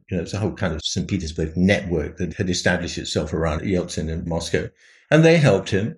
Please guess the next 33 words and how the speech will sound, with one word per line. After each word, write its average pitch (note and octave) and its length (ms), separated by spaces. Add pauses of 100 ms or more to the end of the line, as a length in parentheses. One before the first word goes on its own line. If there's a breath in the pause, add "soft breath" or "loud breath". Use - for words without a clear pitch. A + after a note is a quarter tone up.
(360 soft breath)
And C3 160
so C#3+ 160
he C#3 140
went C#3 320
to C#3 80
Moscow B2 600 (280 loud breath)
and B2 180
he B2 140
worked A#2+ 560 (280 soft breath)
looking A2 380
after G2+ 560 (160)
the G2+ 60
Kremlin's F#2 460
foreign E2+ 440
property. - 680
Now, A#2 180
that G2 180
may G2 100
seem F#2+ 280
little, G#2 400
but - 180
they G#2 140
had A#2 160
about G#2+ 180
six - 240
hundred G2+ 400
billion G2+ 380
dollars G#2+ 420
worth D#2+ 240
of F#2 120
foreign D#2+ 340
property, - 480
embassies, F2 800